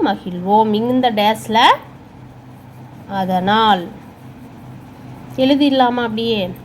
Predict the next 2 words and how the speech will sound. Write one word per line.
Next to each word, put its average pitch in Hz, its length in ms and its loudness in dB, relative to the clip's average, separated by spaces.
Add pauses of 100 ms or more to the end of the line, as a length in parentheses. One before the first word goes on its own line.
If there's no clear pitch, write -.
(220)
மூன்றாவதுக்கு 262 920 2 (560)
ஏனெனில், 202 800 0